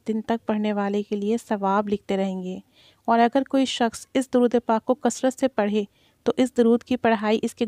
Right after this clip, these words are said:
گناہوں کا کفارہ بن جائے گی، یعنی کہ اللہ عز و جل اس کے گناہوں کو مٹا دے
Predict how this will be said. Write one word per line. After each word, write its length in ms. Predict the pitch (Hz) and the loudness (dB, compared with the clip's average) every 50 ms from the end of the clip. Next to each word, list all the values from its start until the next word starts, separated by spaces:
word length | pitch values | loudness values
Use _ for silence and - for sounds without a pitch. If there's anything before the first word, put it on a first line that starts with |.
| 208 | 0
گناہوں 320 | 233 220 214 208 214 226 220 | 0 2 2 0 0 0 0
کا 80 | 254 240 | 0 -2
کفارہ 480 | - 240 226 - - 220 196 196 214 220 | -2 -4 -6 -2 0 0 2 2 2 2
بن 180 | 208 214 208 196 | 0 -2 -4 -4
جائے 240 | - 196 185 190 190 190 | -2 -2 -2 -2 -4 -6
گی، 140 | - - 196 - _ _ _ _ _ _ _ _ | -8 -12 -12 -14 _ _ _ _ _ _ _ _
یعنی 200 | 208 214 220 220 | -2 -2 0 -2
کہ 240 | 214 - - 233 233 - | -2 -2 0 0 0 0
اللہ 180 | 214 220 214 208 | -2 -2 -2 0
عز 180 | 214 220 - | -2 -2 -2
و 40 | 214 214 | -2 -2
جل 120 | 226 214 | -2 -2
اس 100 | 220 - | -2 -2
کے 60 | - 208 202 | -4 -2 -2
گناہوں 260 | 220 208 208 208 208 208 | -2 0 0 0 -2 -2
کو 120 | - 226 | -2 -4
مٹا 360 | 220 208 208 - 202 190 196 202 | -4 -4 -4 -2 -2 0 0 -2
دے 100 | - 190 | -2 -6